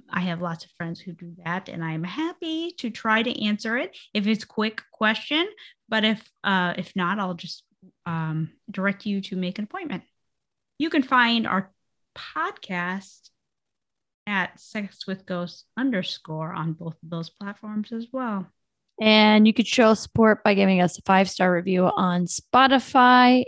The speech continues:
Speaker 2: and on Apple Podcasts or wherever you get your podcasts. That just helps let people know we are a real podcast. And you could show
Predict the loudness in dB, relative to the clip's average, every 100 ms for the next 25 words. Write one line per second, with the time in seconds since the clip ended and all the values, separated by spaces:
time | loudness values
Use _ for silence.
0 | -2 0 2 2 2 0 -2 -4 -4 -4
1 | -4 -8 -4 -4 -4 -2 -2 -2 -2 -2
2 | -2 -2 0 2 2 0 -2 -6 -6 -8
3 | -8 -6 -2 0 0 -4 -8 -8 -8 -10
4 | -8 -8 -4 -4 -2 -4 0 2 6 6
5 | 6 6 6 4 4 2 2 0 0 0
6 | 0 -2 0 -2 -6 -18 -20 -20 -20 -20
7 | -20 -20 _ 4 8 8 6 0 -2 2
8 | 6 8 8 8 8 8 8 4